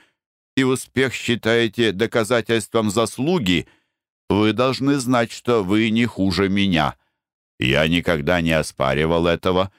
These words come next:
Вы раздражены капризами судьбы и завидуете удаче, которая выпадает на долю других. Не в первый раз вы несправедливо меня обвиняете, Боус». «Быть может,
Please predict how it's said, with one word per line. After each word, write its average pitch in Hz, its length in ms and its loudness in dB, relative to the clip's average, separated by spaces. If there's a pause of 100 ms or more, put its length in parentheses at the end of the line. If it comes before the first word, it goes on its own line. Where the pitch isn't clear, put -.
(440)
Вы 185 240 2
раздражены 127 760 0
капризами 104 640 0
судьбы 82 440 -2
и 104 60 0
завидуете 85 800 0
удаче, 80 680 0
которая 80 560 0
выпадает 80 680 0
на 85 140 -2
долю 82 320 0
других. 80 600 -2 (800)
Не 98 220 2
в 113 120 -8
первый 110 440 0
раз 139 320 -2
вы 110 220 0
несправедливо 95 920 0
меня 82 360 0
обвиняете, 80 920 0
Боус». 82 560 -2 (1080)
«Быть 117 440 0
может, 123 640 0